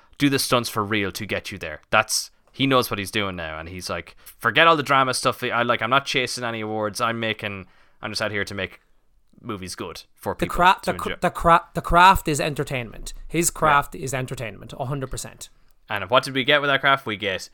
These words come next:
Speaker 1: sweaty tans and pulsating abs. This is, this is eighties nostalgia, <laughs> baby.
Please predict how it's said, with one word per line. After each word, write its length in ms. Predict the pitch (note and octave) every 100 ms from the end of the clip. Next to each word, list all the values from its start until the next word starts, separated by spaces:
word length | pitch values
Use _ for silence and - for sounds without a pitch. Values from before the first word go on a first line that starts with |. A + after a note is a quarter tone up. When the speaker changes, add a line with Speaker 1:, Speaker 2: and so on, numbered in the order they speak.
| _ _
Speaker 1:
sweaty 500 | - - C3 D3 D#3+
tans 440 | - C3+ D3+ D3
and 160 | G2+ F2+
pulsating 640 | - F#2 - B2 C#3 D#3
abs. 300 | A#2 F#2 E2 -
This 240 | C#3 -
is, 300 | G#2 F#2 - - _ _
this 200 | C3+ C#3+
is 160 | C3+ -
eighties 360 | C#3+ C#3 C#3 C#3+
nostalgia, 500 | C3+ F3+ F3 E3+ D3+
<laughs> 20 |
baby. 460 | E3+ D#3+ D#3+ D#3+